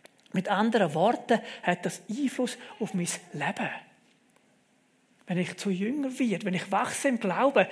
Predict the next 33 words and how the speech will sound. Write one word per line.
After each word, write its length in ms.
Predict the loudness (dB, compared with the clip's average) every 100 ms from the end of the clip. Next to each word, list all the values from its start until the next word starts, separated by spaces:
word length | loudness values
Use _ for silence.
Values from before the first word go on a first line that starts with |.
| -4 -4
dann 120 | 0 4
will 100 | 4
ich 100 | 2
mehr 320 | 0 2 2
und 120 | 0
mehr 580 | 0 2 6 8 8 6 0 -12
das, 100 | -6
was 120 | 0 0
ich 160 | 0
gelernt 420 | 2 4 4 2
habe, 100 | -2
was 120 | -2 -2
ich 80 |
weiss, 500 | -2 -2 -4 -6 -8 -12 -12 -8
als 260 | -6 -4
Richtschnur 640 | -4 -6 -8 -6 -2 -4 -4 -10 -14
für 120 | -6
mein 100 | -4
Verhalten 640 | -4 -6 -6 -8 -10 -6 -4
nehmen, 140 | -4
als 200 | -6 -4
Richtschnur 400 | -4 -4 -4 -4
für 120 | -4
mein 120 | -6 -6
Leben 320 | -4 -2 -2
nehmen. 240 | -2 -4 -8 -14 -12
Es 100 | -4
wird 140 | -2 0
sichtbar, 600 | -2 -4 -6 0 2 2 2
es 160 | 4 6
entwickelt 580 | 4 2 0 0 -4 -4
sich 140 | -8 -6
etwas. 680 | -6 -6 -8 -6 -6 -8